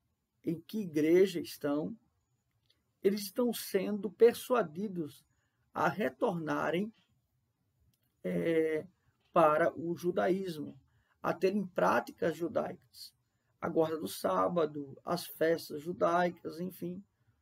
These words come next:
tudo isto. Claro que esta temática foi tratada também pelo apóstolo Paulo em Gálatas. E percebemos que aqui o autor, que não podemos afirmar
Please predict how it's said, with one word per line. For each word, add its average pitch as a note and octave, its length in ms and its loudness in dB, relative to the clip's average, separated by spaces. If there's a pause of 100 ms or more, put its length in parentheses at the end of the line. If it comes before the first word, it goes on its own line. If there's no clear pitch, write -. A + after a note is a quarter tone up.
(380)
tudo A3+ 280 0
isto. C#3+ 400 -2
Claro C4 300 2
que - 140 -2
esta F#3 220 -2
temática F3+ 640 -2
foi - 220 -4
tratada E3+ 800 0 (720)
também G#3+ 460 2
pelo F#3+ 340 0
apóstolo D#3+ 500 -2
Paulo F#3 540 2 (240)
em G#3 180 -8
Gálatas. F3 720 0 (960)
E G3+ 80 -4
percebemos F#3 680 2
que G#3+ 180 2
aqui A3 600 0
o F3 180 0
autor, E3+ 680 0 (120)
que D#3 340 -8 (480)
não G#3 160 2
podemos E3+ 460 0
afirmar D3+ 680 -4